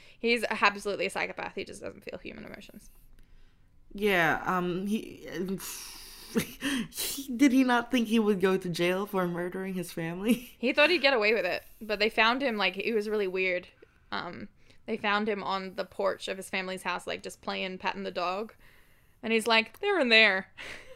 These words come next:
Speaker 1: <laughs>
Speaker 2: "I don't know what happened, officer, but, uh,"
Speaker 1: Yeah, like, he's tried to set himself up an alibi and everything, like, he went to see a movie and stuff.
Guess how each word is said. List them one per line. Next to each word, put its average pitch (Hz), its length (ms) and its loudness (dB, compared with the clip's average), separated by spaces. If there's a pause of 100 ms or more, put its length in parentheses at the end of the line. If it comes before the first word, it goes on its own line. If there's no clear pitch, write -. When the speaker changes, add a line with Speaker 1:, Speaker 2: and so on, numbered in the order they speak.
(440)
Speaker 1:
<laughs> 226 760 -4
Speaker 2:
"I 320 140 4
don't 180 200 4
know 160 140 2
what 175 180 0
happened, 185 400 0
officer, 180 500 -2
but, 196 360 -8
uh," - 180 -4
Speaker 1:
Yeah, 208 280 -6
like, 359 180 2
he's 480 180 4
tried 494 220 4
to - 60 -10
set 392 160 2
himself 311 260 0
up 254 160 2
an 196 80 2
alibi 196 360 2
and 190 120 -2
everything, 196 280 -6
like, 202 140 -6
he 196 60 -6
went 196 140 -8
to - 60 -16
see 180 100 -6
a 190 40 -6
movie 190 300 -6
and - 140 -10
stuff. - 300 -10